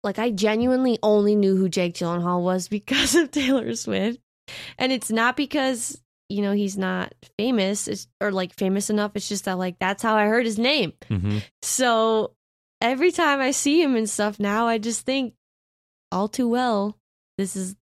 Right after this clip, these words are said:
Speaker 1: ten-minute song. Do you, have you heard of that?
Speaker 2: Mm-hmm.
Speaker 1: The best Taylor Swift song was inspired by this man. I mean, it's iconic.
Speaker 2: See,
Speaker 1: <laughs>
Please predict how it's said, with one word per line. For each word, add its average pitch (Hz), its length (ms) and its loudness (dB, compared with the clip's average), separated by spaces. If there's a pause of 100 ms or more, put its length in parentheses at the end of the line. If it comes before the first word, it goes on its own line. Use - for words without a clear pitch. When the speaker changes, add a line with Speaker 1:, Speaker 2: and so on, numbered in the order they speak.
(200)
Speaker 1:
ten-minute 214 500 -2
song. 233 360 -4
Do 214 80 -6
you, - 40 -2
have 180 80 -4
you 180 100 -2
heard 175 140 -4
of 185 80 -6
that? 202 240 -6 (140)
Speaker 2:
Mm-hmm. 92 240 -6 (720)
Speaker 1:
The 226 60 0
best 233 800 -4
Taylor 220 300 -2
Swift - 200 -4
song 190 460 -2 (400)
was 214 240 0
inspired 254 680 0
by 226 200 2
this 262 240 0
man. 262 500 0 (720)
I 233 120 -2
mean, 262 260 0
it's 247 220 -4
iconic. 320 800 -2 (1080)
Speaker 2:
See, 123 560 -2 (120)
Speaker 1:
<laughs> - 120 -20